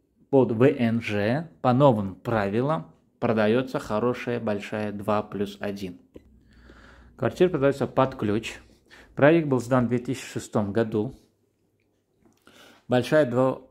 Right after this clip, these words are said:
плюс один, есть два балкона. Вид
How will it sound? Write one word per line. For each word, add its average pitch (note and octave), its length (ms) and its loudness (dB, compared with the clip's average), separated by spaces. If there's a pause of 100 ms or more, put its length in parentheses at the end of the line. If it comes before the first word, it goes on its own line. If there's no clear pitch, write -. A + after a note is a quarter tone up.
(120)
плюс C3 280 -2
один, D#3 540 -2
есть A#2+ 240 -2
два A#2 180 2
балкона. D3+ 680 0 (1600)
Вид A#2 520 0